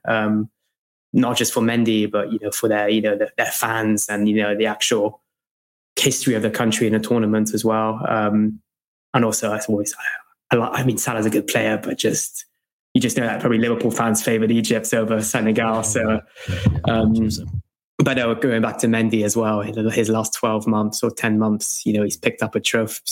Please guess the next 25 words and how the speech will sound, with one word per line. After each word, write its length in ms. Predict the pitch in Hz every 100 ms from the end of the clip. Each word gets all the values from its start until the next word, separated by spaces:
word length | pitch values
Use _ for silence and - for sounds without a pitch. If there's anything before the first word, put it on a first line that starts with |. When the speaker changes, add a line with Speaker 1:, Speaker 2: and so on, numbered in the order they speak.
| - -
Speaker 1:
every 180 | 160 120
single 240 | - 110
trophy 320 | - 117 107 117
possible 520 | - 110 110 110 110
along 240 | 113 110
the 40 | 110
way 160 | 110
almost. 480 | 110 110 110 110 -
Um, 400 | 110 107 107 107 _ _ _ _
Champions 400 | - 110 104 107
League, 260 | 113 110 107
Super 320 | - - 113
Cup, 460 | 113 117 107 - - _ _ _ -
uefa 440 | 107 113 110 120
Goalkeeper 380 | 113 110 - -
of 120 | 110
the 60 | 117
Year, 320 | 113 107 107 -
Goalkeeper 460 | 113 110 117 117
of 140 | 113 110
the 80 | 113
Year, 340 | 110 110 107 _ _ _ _ _ -
um, 760 | 110 107 104 107 107 107 110 - _ _ _ _ _ -
afcon 440 | 104 - 110 104
now 520 | 107 107 110 110 110